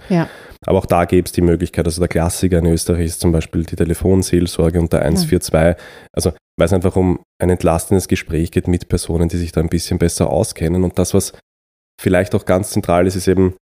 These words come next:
Speaker 2: ähm, wenn die Person das Gespräch sucht,
Speaker 1: Mhm.
Speaker 2: ähm, dann ist die Einigung noch nicht so weit fortgeschritten, dass die Person sagt, „So, ich, äh, suizidiere mich jetzt“,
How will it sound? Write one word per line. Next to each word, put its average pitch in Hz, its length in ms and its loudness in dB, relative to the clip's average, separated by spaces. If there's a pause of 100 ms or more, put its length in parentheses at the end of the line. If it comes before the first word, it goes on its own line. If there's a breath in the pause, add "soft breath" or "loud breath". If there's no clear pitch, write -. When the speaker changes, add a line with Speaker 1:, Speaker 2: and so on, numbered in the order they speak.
(340)
Speaker 2:
ähm, 90 420 2 (260)
wenn 98 220 2
die 117 80 2
Person 107 460 0
das 101 120 -2
Gespräch 95 460 -4
sucht, - 480 -2 (280)
Speaker 1:
Mhm. 87 80 2
Speaker 2:
ähm, 87 240 0
dann 95 140 2
ist - 140 -2
die 80 80 2
Einigung 101 400 2
noch 101 160 0
nicht 110 260 0
so 104 160 0
weit 107 140 0
fortgeschritten, 98 640 -2
dass 95 100 -4
die - 60 -6
Person 95 180 0
sagt, 92 120 -4
„So, 95 160 0
ich, - 180 -8 (180)
äh, 90 240 2
suizidiere 92 480 -2
mich 90 180 0
jetzt“, 87 440 -2